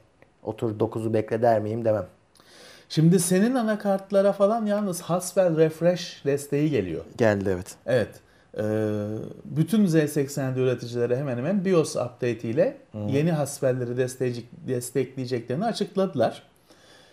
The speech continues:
Speaker 2: Fakat bunun dışında bir de beşinci nesil Core konuşulmaya başlandı.
Speaker 1: Hı hı.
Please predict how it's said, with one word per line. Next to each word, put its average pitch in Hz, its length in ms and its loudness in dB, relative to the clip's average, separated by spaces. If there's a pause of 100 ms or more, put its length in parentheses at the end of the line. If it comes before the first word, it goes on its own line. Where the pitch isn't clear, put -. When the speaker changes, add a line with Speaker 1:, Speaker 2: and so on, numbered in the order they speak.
(440)
Speaker 2:
Fakat 170 340 4
bunun 254 280 2
dışında 214 460 0
bir 214 100 0
de 330 240 2 (280)
beşinci 180 460 2
nesil 165 380 2 (500)
Core 135 320 4
konuşulmaya 107 640 -2
başlandı. 95 560 -2
Speaker 1:
Hı 117 40 -4
hı. 156 60 -8